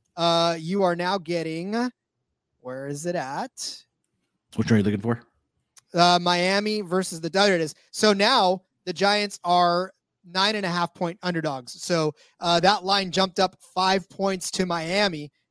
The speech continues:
Speaker 1: uh, four and a half points rather to Miami. So now Miami's minus nine against the Giants, where they gave you minus four and a half.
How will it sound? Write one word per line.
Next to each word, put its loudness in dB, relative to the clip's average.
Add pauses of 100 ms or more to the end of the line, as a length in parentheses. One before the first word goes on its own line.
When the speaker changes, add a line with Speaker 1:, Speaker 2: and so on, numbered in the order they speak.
(120)
Speaker 1:
uh, -6
four 4
and 2
a -2
half 2
points -4
rather -4
to -6
Miami. -6
So -6
now 2
Miami's -2 (260)
minus 2
nine 2 (380)
against -2
the -4
Giants, 0
where 0
they 0
gave -4
you -2
minus -6
four -4
and -6
a -10
half. 2